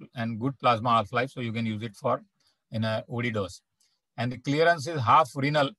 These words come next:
and half hepatic metabolism, which is converted to inactive metabolism. That is also cleared renally. In a patient with renal dysfunction, unless it is a very severe renal wi-,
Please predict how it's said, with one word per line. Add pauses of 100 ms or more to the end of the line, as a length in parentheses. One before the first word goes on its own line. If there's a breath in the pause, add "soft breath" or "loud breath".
(140)
and
half
hepatic
metabolism,
which
is
converted
to
inactive
metabolism.
That
is
also
cleared
renally. (380 soft breath)
In
a
patient
with
renal
dysfunction,
unless
it
is
a
very
severe
renal
wi-,